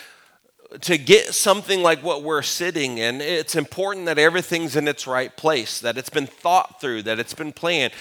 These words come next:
that the roof's gonna hold, it's not gonna fall down on you, that if you go near a wall, you're not gonna get electrocuted, right? That,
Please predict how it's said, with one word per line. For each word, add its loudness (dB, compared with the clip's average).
that -2
the 2
roof's -2
gonna -2
hold, 0
it's -8
not 0
gonna 0
fall 2
down 2
on -2
you, -10
that 2
if -4
you -2
go 0
near 0
a 0
wall, 2
you're -4
not 2
gonna -2
get 0
electrocuted, 0
right? 0
That, 0